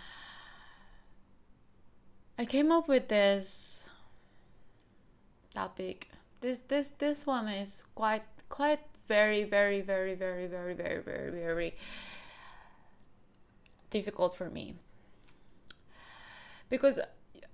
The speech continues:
as you, as human who's pursuing a soul mission, I know the feeling of what it's like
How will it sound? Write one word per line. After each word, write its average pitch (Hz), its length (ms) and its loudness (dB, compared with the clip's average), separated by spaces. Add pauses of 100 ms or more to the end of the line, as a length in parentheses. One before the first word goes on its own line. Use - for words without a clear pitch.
as 226 260 6
you, 226 640 6 (260)
as 208 220 2
human 190 640 0 (100)
who's 247 220 -2
pursuing 233 560 0
a 202 60 -4
soul 202 260 0
mission, 185 720 -6 (720)
I 220 100 0
know 220 180 2
the 208 140 0
feeling 196 560 0 (920)
of 214 120 6
what 202 200 8
it's 202 200 -2
like 190 460 4